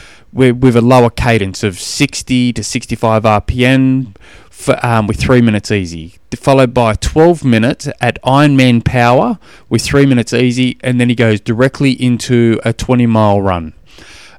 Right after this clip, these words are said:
Um, so that's basically his bike, bike, bike week, and what that is, is me giving him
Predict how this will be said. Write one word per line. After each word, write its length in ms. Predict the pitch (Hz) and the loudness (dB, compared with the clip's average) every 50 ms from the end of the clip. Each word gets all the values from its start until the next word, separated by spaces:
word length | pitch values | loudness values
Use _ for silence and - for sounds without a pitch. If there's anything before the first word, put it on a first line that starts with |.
| - - | -12 -8
Um, 260 | 120 113 107 101 98 | -4 -4 -4 -4 -4
so 120 | - - | -4 -2
that's 220 | 123 160 180 - - | 0 0 0 0 -2
basically 880 | - - 143 139 135 - - - - - - 113 113 107 101 98 95 | 0 2 2 2 2 0 -4 -8 -12 -10 -6 -4 -4 -4 -4 -6 -10
his 380 | 95 - - - - 131 117 - | -12 -14 -8 -4 -4 -4 -4 -4
bike, 380 | - - 107 104 101 - - - 226 - - - - - - - | -4 -2 -2 -2 -2 -4 -4 -6 -6 -6 -6 -8 -10 -10 -6 -4
bike, 260 | 107 101 98 98 - - - - - - - - - - - - 113 117 113 - - | -2 -2 -2 -4 -8 -8 -4 -2 -2 -2 -4 -10 -20 -20 -16 -12 -10 -12 -12 -6 -2
bike 320 | - 107 101 101 - - | 0 0 0 -2 -4 -6
week, 580 | 101 92 85 82 - - - - - 139 131 - - | -8 -8 -8 -8 -12 -16 -18 -12 -8 -8 -8 -6 -4
and 400 | 127 123 117 110 107 104 101 101 110 113 - | -2 -2 0 -2 -2 -4 -6 -8 -10 -10 -10
what 480 | 127 117 - 127 127 135 147 147 - - | -12 -12 -12 -6 -4 -4 -4 -4 -2 -2
that 240 | 139 127 - - - - - - _ - _ _ - - - _ _ - | -4 -4 -4 -6 -14 -20 -20 -20 _ -20 _ _ -20 -20 -20 _ _ -4
is, 520 | - 143 131 120 117 110 113 120 120 117 - - | -2 -2 0 -2 -2 -6 -8 -10 -12 -12 -12 -8
is 680 | - 123 117 113 110 107 107 104 104 101 98 98 - - - - - - - | -6 -4 -4 -2 -4 -4 -6 -8 -10 -12 -12 -14 -16 -18 -20 -20 -20 -20 -14
me 240 | 127 123 127 131 127 | -6 -2 -2 0 0
giving 340 | 117 123 127 110 120 117 113 | -2 -2 -4 -2 -2 -4 -4
him 420 | 120 120 113 107 107 104 101 95 | -2 -2 -2 -2 -4 -4 -6 -8